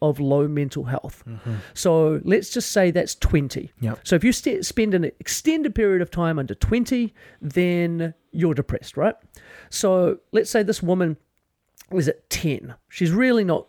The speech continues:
Speaker 1: she's really not great, right? And so she said that she started meditating, uh, which is my number one tool for anyone who wants to move themselves up the continuum,
Speaker 2: Yep.
Speaker 1: meditation.
Speaker 2: Okay.
Speaker 1: So she started meditating. And she, and she,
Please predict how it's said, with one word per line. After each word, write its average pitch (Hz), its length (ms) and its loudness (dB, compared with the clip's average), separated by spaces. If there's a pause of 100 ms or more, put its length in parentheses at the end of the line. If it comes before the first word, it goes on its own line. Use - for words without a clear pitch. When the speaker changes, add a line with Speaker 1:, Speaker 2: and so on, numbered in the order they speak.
Speaker 1:
she's 170 220 0
really 220 240 0
not 185 200 -2
great, - 300 -2
right? - 280 -2 (420)
And 208 180 0
so 190 640 2
she 262 220 -2
said 208 380 -2
that 170 320 2
she - 220 -4
started 156 380 -2
meditating, 185 560 -2 (840)
uh, 156 200 2
which 156 260 0
is 135 180 -4 (340)
my 165 280 2
number 214 320 0
one 190 240 2
tool 160 360 0
for 175 120 -8
anyone 165 360 2
who 156 100 0
wants 151 240 -4
to 151 340 0 (520)
move 180 300 0
themselves 160 460 0
up - 160 0
the 175 80 -4
continuum, 143 640 -2
Speaker 2:
Yep. 123 120 -6
Speaker 1:
meditation. 139 480 2
Speaker 2:
Okay. 120 280 -10
Speaker 1:
So 185 140 2
she 302 180 2
started 214 380 0
meditating. 147 720 -2 (440)
And 180 140 2
she, 226 240 0
and 190 220 2
she, 196 200 -2